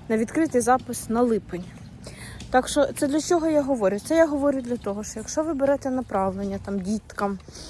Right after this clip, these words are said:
на якісь обстеження, будьте уважні, що всі ці процедури, е, з-, ну, чекати треба десь місяць, мабуть, до вузьких спеціалістів.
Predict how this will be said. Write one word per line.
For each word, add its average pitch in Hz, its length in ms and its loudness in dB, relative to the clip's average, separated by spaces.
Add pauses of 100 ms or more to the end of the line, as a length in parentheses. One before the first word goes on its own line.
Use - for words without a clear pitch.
(520)
на 214 440 2
якісь 214 420 -2
обстеження, 240 760 0 (1040)
будьте 247 340 0
уважні, 240 480 6
що 208 320 -2 (480)
всі - 220 -2
ці 226 180 -4
процедури, 247 800 2 (1160)
е, 214 200 2
з-, 202 140 -6
ну, 214 340 0
чекати 262 460 2
треба 220 360 0
десь - 360 -4 (220)
місяць, 202 560 -2 (680)
мабуть, 196 480 -2
до 285 160 2
вузьких 240 460 -2
спеціалістів. 202 880 -4